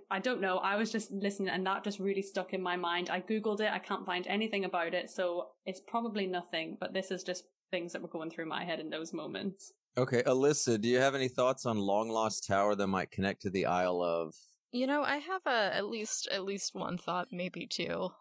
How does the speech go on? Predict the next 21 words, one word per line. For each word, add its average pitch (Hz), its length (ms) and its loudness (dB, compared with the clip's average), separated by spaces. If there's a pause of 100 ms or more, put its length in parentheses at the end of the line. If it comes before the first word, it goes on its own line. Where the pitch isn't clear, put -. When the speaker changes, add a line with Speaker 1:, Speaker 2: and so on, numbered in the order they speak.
(160)
Speaker 3:
Um, 127 320 2
Speaker 2:
Okay. - 80 4
Speaker 3:
all 208 200 2
of - 80 -6
them 214 160 0
have 208 220 -2
to 185 80 -10
do 180 240 -2
with 175 240 -4
Lady 180 240 -2
of 165 80 -4
the 170 80 -4
Lake, 185 500 -6 (180)
so - 600 0
Speaker 1:
Hmm. 190 80 -2
Speaker 3:
I 185 100 -2
might 185 360 0 (120)
reserve 226 1080 -2 (460)
anything. 185 500 -6 (200)
Speaker 2:
Okay. 220 180 2
Speaker 3:
Or, 170 240 2